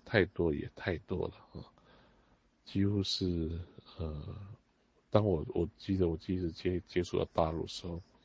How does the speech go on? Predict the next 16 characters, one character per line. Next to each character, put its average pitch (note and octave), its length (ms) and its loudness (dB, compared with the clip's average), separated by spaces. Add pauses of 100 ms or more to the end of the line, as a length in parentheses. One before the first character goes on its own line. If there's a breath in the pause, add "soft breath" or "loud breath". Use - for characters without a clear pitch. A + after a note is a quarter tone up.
(540 loud breath)
对 A#2 140 6
那 A2 100 4
个 F#2+ 80 4
需 F#2+ 220 -2
求 - 200 -4 (140)
几 - 180 -2
乎 F#2 160 0
是 E2+ 300 -2
被 D#2 180 2
吓 F2 460 0
到 - 160 -2
的 - 100 -16 (140)
那 E2+ 80 -6
种 D2+ 180 -6
情 - 280 -8
形。 - 260 -10